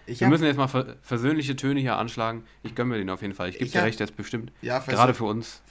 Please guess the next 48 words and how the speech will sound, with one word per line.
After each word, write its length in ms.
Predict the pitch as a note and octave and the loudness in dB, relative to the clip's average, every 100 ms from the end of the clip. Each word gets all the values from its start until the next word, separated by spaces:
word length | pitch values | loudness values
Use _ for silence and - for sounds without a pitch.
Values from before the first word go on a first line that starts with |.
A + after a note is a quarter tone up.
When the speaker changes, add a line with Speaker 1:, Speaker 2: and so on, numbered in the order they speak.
| C3 A#2+ | -8 -2
Speaker 2:
gerade 240 | G#2 - | 2 2
Speaker 1:
versöhnliche 140 | D#3+ | 0
Speaker 2:
für 40 | C#3+ | -2
uns. 40 | |
Speaker 1:
Töne. 420 | C#3+ D3 C3+ C#3+ C#3+ | 0 -2 -2 -4 -6
Warte, 240 | A#2+ A#2+ | -8 -8
ich 80 | B2+ | -8
erzähl 300 | A#2+ A#2 C3 | -8 -6 -2
dir 60 | C#3+ | -2
noch 180 | C#3 C#3 | -4 -4
was. 260 | E3 D#3+ | -6 -6
Äh, 240 | - A#2+ A#2+ | -10 -8 -8
ich 100 | B2 | -8
hatte 160 | D3 | -8
noch 100 | C#3+ | -4
Speaker 2:
Ja, 60 | A#2+ | 0
Speaker 1:
mal 80 | G2 | 0
Speaker 2:
okay. 200 | B2+ G#2 - | 0 -4 -4
Speaker 1:
bei, 300 | B2 A#2+ A#2+ | -6 -2 -4
bei, 40 | - - - - | -6 -20 -20 -6
bei 100 | B2 | -4
den 140 | C3 | -4
Jungs 280 | B2 D#3 G3 | -4 -4 -6
von 140 | - | -10
meinem 160 | D3 C#3 | -6 -6
Bruder 360 | A#2 C#3+ F3+ C3+ | -6 -4 -2 -2
nachgefragt. 640 | B2+ B2+ A#2 A#2 C3 - _ _ - - - | -4 -8 -12 -10 -10 -12 _ _ -20 -20 -20
Und, 320 | - A2 A2+ | -14 -12 -10
äh, 240 | - G#2+ A2 | -10 -8 -8
da 80 | A2 | -8
hab 60 | |
ich 100 | B2 | -8
so 220 | - B2 A#2 | -6 -6 -6
in 80 | A#2+ | -6
die 60 | |
Runde 240 | A#2 B2+ D#3+ | -6 -6 -4
geworfen, 320 | C#3 C#3 C#3 | -4 -6 -4
ja, 220 | A#2+ D3 | -2 -2
wir 80 | C#3 | -2
hatten 120 | C3+ | -6
heute 100 | C3+ | -6
über 100 | B2+ | -8
Project 420 | A#2+ D#3+ E3 D3 | -8 -6 -4 -6
X 220 | D3 E3+ - | -8 -14 -14
gesprochen 480 | D#3+ - D#3+ E3 | -12 -10 -8 -8
und, 220 | C3 B2+ - | -10 -10 -10
äh, 200 | A#2 | -6
Speaker 2:
Ja, 60 | A#2+ | -6